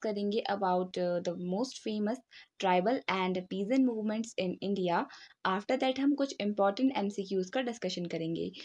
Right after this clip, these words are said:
तो ये हमारी पार्ट वन वीडियो है, इसके बाद हम पार्ट टू वीडियो में भी कुछ इंपॉर्टेंट peasant and tribal movements को डिस्कस करेंगे।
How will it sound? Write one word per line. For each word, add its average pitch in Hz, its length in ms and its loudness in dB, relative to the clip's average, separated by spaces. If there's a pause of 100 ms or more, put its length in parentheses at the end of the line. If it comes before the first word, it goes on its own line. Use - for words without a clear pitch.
(180)
तो 214 80 4
ये 254 60 6
हमारी 269 260 6
पार्ट 196 360 2
वन 226 120 0
वीडियो 226 300 -2
है, 262 140 2
इसके 285 220 -2
बाद 180 180 0
हम 190 100 -2
पार्ट 196 300 -2
टू 269 100 0
वीडियो 233 460 -2 (360)
में 202 160 2
भी 277 140 4
कुछ 277 320 0
इंपॉर्टेंट 202 600 0 (120)
peasant 262 420 0
and 208 200 0
tribal 196 380 0
movements 202 380 -2
को 294 160 0
डिस्कस 254 320 -2
करेंगे। 170 480 -4